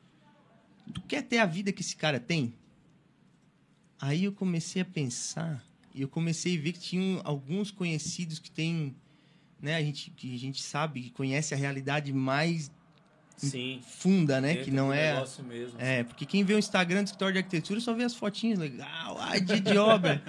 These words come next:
Speaker 2: <laughs>
Speaker 1: não sabe a
Speaker 2: É,
Speaker 1: encrenca que é.
Speaker 2: dia de obra, partiu.
Speaker 1: Aí eu comecei a ver assim, eu comecei a pensar na vida do cara. Não tinha um feriado, não tinha nada.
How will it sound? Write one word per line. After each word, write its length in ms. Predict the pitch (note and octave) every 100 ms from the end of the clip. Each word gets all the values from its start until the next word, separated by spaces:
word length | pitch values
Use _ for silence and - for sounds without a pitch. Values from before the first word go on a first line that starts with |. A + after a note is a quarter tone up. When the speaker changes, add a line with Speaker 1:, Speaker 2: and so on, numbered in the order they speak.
| -
Speaker 2:
<laughs> 120 | -
Speaker 1:
não 180 | D3 D3
sabe 380 | - - E3+ F3+
a 40 |
Speaker 2:
É, 60 | D3
Speaker 1:
encrenca 300 | D#3 D3+ C#3
que 80 | C#3+
é. 80 | D3+
Speaker 2:
dia 320 | - C#3+ F3
de 160 | E3+ F3
obra, 280 | F3+ F3
partiu. 1000 | D#3 E3 D3+ D3 - E3+ F#3+ E3+ D3 B2+ -
Speaker 1:
Aí 200 | G#3 A#3+
eu 80 | A#3+
comecei 500 | B3 A#3 A#3 B3 A#3+
a 60 |
ver 280 | G3+ G#3 A#3+
assim, 680 | A3 - - - A#3+ B3 A#3+
eu 100 | A#3 A#3 -
comecei 340 | G#3+ G#3 -
a 40 | -
pensar 320 | G#3 - G#3
na 80 | G#3
vida 200 | G3 G#3
do 100 | F#3+
cara. 400 | D#3+ A#2 F2+ B2+ - _ - _ _ _
Não 280 | D#3+ D3 D#3
tinha 360 | D3+ - F3+ G3+
um 80 | G3+
feriado, 640 | G3+ G3+ G3+ F#3 - - - - _ -
não 320 | C#3+ C#3+ D#3
tinha 380 | D3 - F3 F#3+
nada. 180 | G3 -